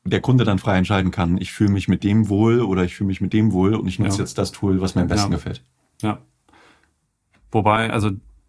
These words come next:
Speaker 2: nochmal, um nochmal auf DocuSign zurückzukommen, man kann das auf jeden Fall datenschutzkonform einsetzen. Wie gesagt, die Deutsche
Speaker 1: Ja.
Speaker 2: Bank nutzt es unter anderem.
Speaker 1: Natürlich.
Speaker 2: Es gibt, es gibt noch viel mehr deutsche Unternehmen, die, die das nutzen. Aber es ist in, in der Tat, äh, einfach die, die Herausforderung, die wir jetzt diskutiert haben. Und, ähm,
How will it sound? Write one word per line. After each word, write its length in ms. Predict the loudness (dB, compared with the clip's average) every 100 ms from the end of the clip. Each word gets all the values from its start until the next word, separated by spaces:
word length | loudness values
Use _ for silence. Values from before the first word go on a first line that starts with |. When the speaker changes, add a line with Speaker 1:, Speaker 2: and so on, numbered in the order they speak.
| -4
Speaker 2:
nochmal, 320 | 0 0 0
um 200 | 0 0
nochmal 240 | 0 -2
auf 160 | -4 -6
DocuSign 500 | -6 -6 -6 -4 -4
zurückzukommen, 640 | -4 -8 -8 -6 -2 -2
man 120 | -2
kann 140 | -2 -2
das 240 | -4 -6
auf 160 | -10 -6
jeden 140 | -4
Fall 180 | -4 -4
datenschutzkonform 840 | -2 -4 -6 -8 -6 -6 -2 -2 -2
einsetzen. 480 | -2 -2 -4 -4
Wie 80 | -4
gesagt, 260 | -2 -4 -4
die 60 |
Deutsche 220 | -2 0 0
Speaker 1:
Ja. 40 |
Speaker 2:
Bank 320 | -2 -4 -4
nutzt 300 | -4 -4 -6
es 100 | -8
unter 240 | -6 -4 -4
anderem. 220 | 0 2
Speaker 1:
Natürlich. 260 | 2 0
Speaker 2:
Es 60 | -4
gibt, 140 | -12
es 60 | -8
gibt 140 | -6
noch 120 | -4 -4
viel 160 | -2
mehr 120 | -2
deutsche 320 | -2 -2 -2 -4
Unternehmen, 400 | -2 -2 0 0
die, 280 | -2 -4 -4
die 80 | -6
das 160 | -4
nutzen. 360 | -4 -4 -6 -10 -14 -20 -20 _
Aber 160 | 0 2
es 120 | 2
ist 120 | -2
in, 220 | 0 -2
in 180 | 0 0
der 160 | 0 0
Tat, 400 | 0 0 -2 -4
äh, 60 | -4
einfach 580 | -2 -2 -4 -4 -6
die, 300 | -4 -4 -4
die 140 | -2 -2
Herausforderung, 540 | 0 -2 -2 -2 0
die 120 | 0
wir 60 | -2
jetzt 240 | -4 -6 -14
diskutiert 480 | -8 -6 -4 -4
haben. 240 | -2 -2 -2
Und, 340 | -2 -4 -6 -6
ähm, 880 | -4 -2 -2 -4 -6 -10 -12 -16